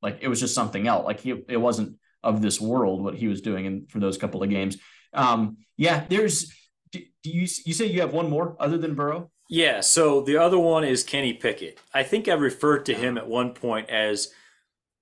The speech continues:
Speaker 2: basically the most average,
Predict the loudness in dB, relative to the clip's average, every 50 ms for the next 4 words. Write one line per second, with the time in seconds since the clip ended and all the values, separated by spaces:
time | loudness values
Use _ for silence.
0 | -20 -20 _ _ 0 2 2 2 2 0 0 2 2 2 4 2 2 0 0 2
1 | 2 2 2 2 2 0 0 -2 -4 -8 -14 -16 -18 _ _ _ _ _ _ _
2 | _ _ _ _ _ _ _ _ _ _ _ _ _ _ _ _ _ _ _ _
3 | -2 0 2 2 0 2 2 4 4 4 2 0 -4 -6 -6 -8 -10 -12 _